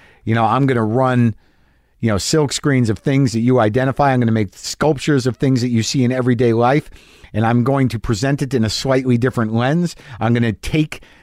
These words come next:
these objects that you know of, both, uh, uh,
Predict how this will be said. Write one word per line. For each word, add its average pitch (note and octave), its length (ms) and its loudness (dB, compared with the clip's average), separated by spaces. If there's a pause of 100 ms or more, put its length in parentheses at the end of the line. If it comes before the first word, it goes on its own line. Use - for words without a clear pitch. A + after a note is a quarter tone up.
these A#2 240 2 (100)
objects D3+ 600 0
that B2 200 -2
you C3 160 2
know C3+ 300 2
of, D#3+ 340 0
both, A#2+ 320 0
uh, G#2 200 2 (340)
uh, G#2+ 320 2